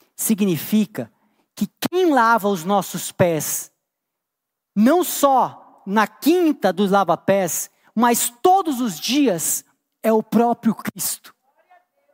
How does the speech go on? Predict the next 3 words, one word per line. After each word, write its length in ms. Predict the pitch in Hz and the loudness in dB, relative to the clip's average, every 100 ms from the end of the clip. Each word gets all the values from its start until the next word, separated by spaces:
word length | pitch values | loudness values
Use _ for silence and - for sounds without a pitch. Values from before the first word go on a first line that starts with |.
| _ _ _ _ _ _ _ _ _ _ _ _ _ _ _ _ _ _ _ _ _ _ _ _ _ _ _ _ _ _ _ _ - | _ _ _ _ _ _ _ _ _ _ _ _ _ _ _ _ _ _ _ _ _ _ _ _ _ _ _ _ _ _ _ _ 0
E 80 | 294 | 2
depois 540 | 320 311 359 349 208 | 2 2 2 2 0
disso, 520 | - 320 311 - - | 0 0 0 -2 -10